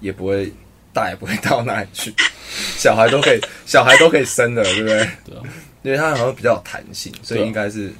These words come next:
Speaker 1: 所以女生这方面问题会比较少，
Speaker 2: 对啊。
Speaker 1: 所以男生通常不太会介意，就是像女生介意男生尺寸这样。
Speaker 2: 对啊，因为男生尺寸其实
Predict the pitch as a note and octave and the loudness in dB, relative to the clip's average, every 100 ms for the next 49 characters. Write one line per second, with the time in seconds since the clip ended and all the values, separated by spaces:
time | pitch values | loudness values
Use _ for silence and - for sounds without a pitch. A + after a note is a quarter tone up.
0 | - A#2+ A#2+ E2+ - G#2+ G2+ A#2 A#2+ B2 | -10 -6 -6 -8 -10 -8 -6 -6 -6 -4
1 | A2+ A2 G#2+ A2+ G#2 F2+ F2+ F2+ - - | -4 -4 -4 -6 -8 -10 -10 -10 -10 -10
2 | G2+ C#3+ D3 A#2+ A2+ B2 B2 A#2+ G#2 F#2+ | -6 -4 -2 -2 -2 -4 -4 -6 -8 -10
3 | G2 G#2 G2+ G2 A2 F#2 F#2 F2+ - - | -8 -6 -6 -8 -8 -8 -8 -12 -16 -20
4 | - _ - A2+ A2 G2+ - - - - | -20 _ -14 -10 -6 -8 -10 -18 -20 -20
5 | - - B2+ G#2+ F#2+ F2+ G#2+ G#2+ A2+ G#2 | -20 -4 -2 -2 -6 -6 -6 -4 -4 -4
6 | G#2 F#2 - G2 G2 G2+ G#2 F2+ - E2+ | -4 -8 -14 -10 -8 -8 -10 -12 -14 -12
7 | D#2+ B1+ A2 _ - D3+ E3+ F#3+ C3+ A#2+ | -14 -14 -18 _ -12 -8 -4 -2 -2 -2
8 | C3+ C#3 C#3 F#2+ G#2 G#2+ G2+ F#2+ F2+ | -2 -4 -4 -6 -6 -6 -6 -6 -6